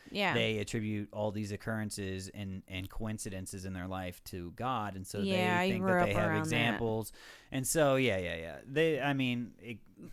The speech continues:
Speaker 2: we don't need to get into it.
Speaker 1: Yeah, yeah, yeah. Um, but
Speaker 2: But what's your
Speaker 1: no,
Speaker 2: point?
Speaker 1: that's, that's the first time I've ever heard anything about that. I had no idea people do that.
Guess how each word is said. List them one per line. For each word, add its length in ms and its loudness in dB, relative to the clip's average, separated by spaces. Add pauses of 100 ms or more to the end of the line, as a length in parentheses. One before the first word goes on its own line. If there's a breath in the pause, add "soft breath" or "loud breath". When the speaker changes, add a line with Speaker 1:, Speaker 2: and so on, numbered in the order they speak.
(120)
Speaker 2:
we 100 2
don't 160 4
need 120 0
to 60 -4
get 140 -6
into 240 -14
it. 240 -16
Speaker 1:
Yeah, 240 0
yeah, 200 -4 (500)
yeah. 260 -4
Um, 200 -12 (1160)
but 160 -4
Speaker 2:
But 60 4
what's 220 6
your 80 4
Speaker 1:
no, 60 2
Speaker 2:
point? 120 2
Speaker 1:
that's, 220 -2 (100)
that's 380 -6
the 100 0
first 440 -6
time 200 -2
I've 200 -2 (100)
ever 240 -4
heard 260 -6
anything 560 -6
about 400 -6
that. 240 -6 (480 soft breath)
I 100 -2
had 200 -2
no 340 -2
idea 300 -2
people 320 -6
do 180 -6
that. 300 -6